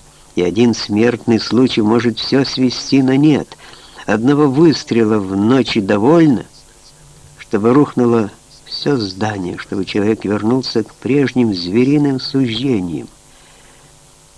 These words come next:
«Вебстер убил, почему мне нельзя?»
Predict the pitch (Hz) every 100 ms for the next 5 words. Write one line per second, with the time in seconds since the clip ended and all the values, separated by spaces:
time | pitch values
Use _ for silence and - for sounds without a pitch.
0 | _ _ - _ _ - - - - 101
1 | 101 117 110 - - 110 104 95 85 113
2 | 123 113 - 98 - 95 107 120 113 113
3 | 113 113 107 101 107 117 131